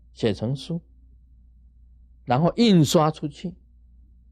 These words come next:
很多的众生啊，买了我的书来看，一看，他们就信了。那么就开始学佛，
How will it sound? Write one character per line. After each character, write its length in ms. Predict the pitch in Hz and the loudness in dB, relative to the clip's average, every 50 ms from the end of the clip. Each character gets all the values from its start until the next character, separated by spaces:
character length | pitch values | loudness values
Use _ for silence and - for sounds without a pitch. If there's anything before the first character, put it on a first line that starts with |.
| _ _ _ _ _ _ - - - _ - _ - | _ _ _ _ _ _ -20 -20 -20 _ -20 _ -10
很 580 | 147 135 - - 143 143 143 143 143 139 143 | -10 -6 -2 0 2 2 4 4 2 2 2
多 300 | 139 - 226 226 240 247 | 2 2 4 4 4 4
的 300 | 226 233 202 180 160 151 | 4 4 4 4 2 2
众 320 | 139 - 247 220 190 165 151 | 0 0 0 2 2 2 0
生 260 | - 180 180 185 185 | 0 0 0 2 2
啊， 100 | 180 175 | 2 4
买 360 | 175 170 156 123 104 101 104 | 4 4 4 2 2 0 0
了 200 | 113 120 123 - - _ - | 0 -2 -2 -4 -8 _ -12
我 260 | - 147 120 113 104 | -4 0 0 2 2
的 80 | 110 120 | 0 -2
书 300 | 123 - - 180 175 165 | -4 -4 -2 -2 0 0
来 160 | 139 123 143 | 0 0 -2
看， 260 | - - 190 185 170 _ _ _ _ _ _ - - - _ | -4 -6 -6 -6 -8 _ _ _ _ _ _ -20 -20 -12 _
一 80 | - 214 | -4 -4
看， 360 | 214 - 254 254 254 - - _ _ _ _ _ _ - _ - - _ - _ _ _ _ _ _ _ - _ - - - - - - - - - _ _ _ _ _ _ | -2 -2 -2 -2 -2 -2 -6 _ _ _ _ _ _ -20 _ -20 -20 _ -20 _ _ _ _ _ _ _ -20 _ -20 -20 -20 -20 -20 -20 -20 -20 -20 _ _ _ _ _ _
他 160 | - - 175 | -2 0 2
们 160 | 165 143 143 143 | 2 2 2 2
就 120 | - 143 | 0 0
信 380 | 135 - - - 190 151 123 143 | -2 0 0 0 0 0 0 -6
了。 60 | - _ _ _ _ _ _ _ _ _ _ _ _ _ _ _ _ _ _ _ _ _ _ _ _ - _ - _ _ _ _ _ _ _ - - _ - | -12 _ _ _ _ _ _ _ _ _ _ _ _ _ _ _ _ _ _ _ _ _ _ _ _ -20 _ -20 _ _ _ _ _ _ _ -20 -18 _ -2
那 100 | 143 156 | 0 0
么 120 | 160 143 | 0 0
就 160 | 139 170 156 | 0 0 -2
开 240 | - - - 170 165 | -2 -2 -4 -2 -2
始 200 | 165 - - 107 | -2 -2 -4 -6
学 340 | - - - - 107 107 135 | -6 -6 -6 -2 0 -2 -2
佛， 380 | 139 - - 110 107 117 135 | -2 -4 -6 -4 -4 -4 -6